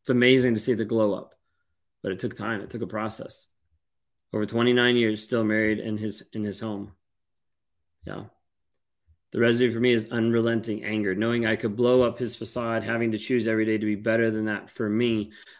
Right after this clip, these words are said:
not for this tacky duplicate loser. Yeah, hundred percent. Like, you have to make the change for you. Otherwise, you'll always be stuck. Why being with a narcissist, they no longer,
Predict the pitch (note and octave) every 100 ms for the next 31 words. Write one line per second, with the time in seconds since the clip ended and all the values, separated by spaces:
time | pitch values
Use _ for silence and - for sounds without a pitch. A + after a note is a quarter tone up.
0 | - A2+ B2 B2 - B2 A2+ A2 A#2 G#2+
1 | - G#2+ A2+ G#2+ A2 A2+ A2+ G#2 F#2 G#2+
2 | G2 G2 _ _ _ _ B2 B2 A#2 G#2
3 | A2 A2 G#2+ C3+ C#3+ C#3 C3+ A#2+ B2 G#2
4 | B2 B2 - B2+ B2+ C3+ A2+ A#2 A#2 A2+
5 | A2 A2 A2+ A2+ G2+ G#2 - B2 A2 -
6 | _ - _ _ _ _ _ _ _ _
7 | - B2+ C#3 D3+ D#3 D3 C3+ C3 C#3 C3
8 | C3 B2 A#2 B2+ C3 C3 B2+ B2+